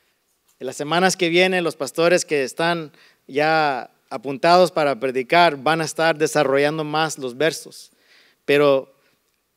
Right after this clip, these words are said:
quiero darles un poquito más de lo que vemos en el capítulo ocho.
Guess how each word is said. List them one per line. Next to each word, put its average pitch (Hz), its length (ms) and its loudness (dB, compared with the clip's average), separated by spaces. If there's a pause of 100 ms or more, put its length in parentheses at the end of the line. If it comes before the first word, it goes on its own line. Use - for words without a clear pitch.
(260)
quiero 185 280 4
darles 180 380 2
un 170 100 -4
poquito 160 360 -4
más 170 480 0 (220)
de 147 100 -2
lo 147 140 -2
que 135 100 -2
vemos 156 500 -2 (400)
en 139 120 -4
el 135 80 -6
capítulo 147 540 0
ocho. 139 340 -2